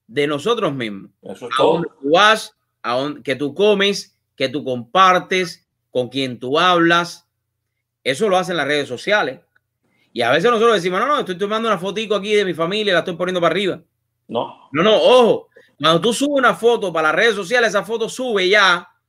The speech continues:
Speaker 1: hoy por hoy, con una huella, una huella digital que te dice el location, que te dice la temperatura, el lugar donde estaba, que te
Speaker 2: Todo.
Speaker 1: dice todo absolutamente. Y ellos ya tienen
Speaker 2: Todo.
Speaker 1: esa foto de arriba.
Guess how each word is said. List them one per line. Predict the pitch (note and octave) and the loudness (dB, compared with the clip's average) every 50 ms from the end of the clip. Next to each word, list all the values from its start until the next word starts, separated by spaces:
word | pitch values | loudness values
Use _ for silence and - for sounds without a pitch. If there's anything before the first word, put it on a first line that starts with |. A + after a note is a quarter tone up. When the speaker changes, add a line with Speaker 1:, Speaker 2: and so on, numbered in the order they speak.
| _ - | _ -2
Speaker 1:
hoy | F3 G3 G#3 | -2 -2 0
por | G3+ A#3 A#3+ A#3+ | 0 2 4 6
hoy, | B3 B3 A#3+ A3 A3 A3+ A3+ - _ - - _ _ _ _ _ _ _ _ _ _ _ _ _ _ _ _ _ _ | 8 8 6 6 4 0 -6 -14 _ -20 -20 _ _ _ _ _ _ _ _ _ _ _ _ _ _ _ _ _ _
con | F#3+ F#3+ A3+ A#3+ B3 A#3 - | -2 0 0 0 0 -4 -4
una | F#3+ G#3 A3 G#3 G#3 | -4 -2 0 0 0
huella, | G3+ G#3 A3 A#3 B3 A3+ G#3 F3+ D#3 B2+ G#2+ F2 _ _ _ _ _ _ _ _ _ | 2 4 6 6 8 6 6 4 0 -4 -6 -10 _ _ _ _ _ _ _ _ _
una | A#2+ C#3+ E3+ F3+ G3 | -10 -6 -4 -4 -2
huella | G3 G#3 A3+ A#3 A3+ A3 | 0 2 2 4 4 4
digital | G#3 G3 F#3 F3 F3+ E3+ E3+ - G#3+ G3 F3 C#3+ A#2+ G#2 - _ _ _ _ _ _ _ _ _ | 2 0 -2 -4 -6 -8 -4 -2 0 0 0 0 -4 -10 -18 _ _ _ _ _ _ _ _ _
que | - D3 | -6 -6
te | D3+ D#3+ D#3+ | -2 0 0
dice | F3 G#3+ B3 G#3 - A#3 | 0 0 -2 -2 -2 -2
el | G3+ F#3 | 0 2
location, | F3 E3 D#3+ D#3+ - F#3 G3 G3+ G3 G3+ F3 - - G3+ G3 F3+ | 0 0 0 -2 -6 -4 -2 0 0 -2 -2 -6 -8 -8 -8 -4
que | D#3 D#3 | -4 -4
te | C#3+ D#3 | -2 0
dice | E3 G#3 A3+ G#3+ A#3+ | -2 -2 0 -2 0
la | G#3 F#3 | 0 0
temperatura, | D#3 E3 D#3+ C3 D#3+ D#3 D3 D3 F#3+ G#3+ G#3+ | -2 -4 -6 -4 -2 -2 -2 -2 -2 -2 -2
el | F#3+ | 0
lugar | F3 F3+ F#3+ F#3+ | 0 0 0 0
donde | F3 F3 E3+ D#3 | 0 -2 -2 -4
estaba, | D3 - - F3 F3+ F#3 F#3 F3+ E3+ - - - - _ _ _ | -4 -2 0 2 4 4 4 2 0 -2 -4 -14 -20 _ _ _
que | C3+ C3+ | 2 2
te | C#3 C3 B2+ | 4 4 2
Speaker 2:
Todo. | A#2 A2+ - - | 2 0 -4 -12
Speaker 1:
dice | - _ _ | -20 _ _
todo | _ A3 A3 G#3+ G#3 F#3+ | _ 2 4 4 4 4
absolutamente. | F3+ E3+ - E3+ E3+ F3+ F3+ G3 F3+ F#3 F#3 F3 F3 E3+ | 2 0 -2 -4 -4 -2 -2 -2 -2 -2 -4 -4 -4 -4
Y | D#3+ E3+ | -2 2
ellos | G3+ A3+ A#3 A3 | 2 2 2 4
ya | A3 G#3+ G#3 | 2 -2 -2
tienen | A3+ A3 A#3 A3+ | -4 -6 -4 -4
Speaker 2:
Todo. | A3+ | -2
Speaker 1:
esa | G#3 G#3+ F#3+ | -2 -2 -2
foto | - - - _ A3+ | -4 -8 -14 _ 0
de | G#3 F#3+ | 0 0
arriba. | F3+ F3 A#3 B3+ A#3+ G#3+ - - - | 0 0 -2 0 0 0 -2 -4 -10